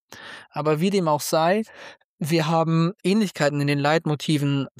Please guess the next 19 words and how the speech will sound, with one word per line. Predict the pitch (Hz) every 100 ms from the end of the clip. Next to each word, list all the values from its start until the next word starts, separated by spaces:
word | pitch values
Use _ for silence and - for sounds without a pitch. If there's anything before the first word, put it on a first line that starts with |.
| - 160
der | 139
Person | - 143 131 151 156 160 151
aus, | - 135 143 -
von | - 143
den | 143
PolInnen | - 160 190 160 165 156
und | 143
der | 143
Person | - 139 156
von | 165 143
den | 135
Romja. | 131 143 170 127 117 131 _ _ _
Also | - 131
hier | 143 185 190
haben | 208
wir | 156
gar | 135 117
keinen | - 120
Gegensatz. | 110 117 131 127 127 - -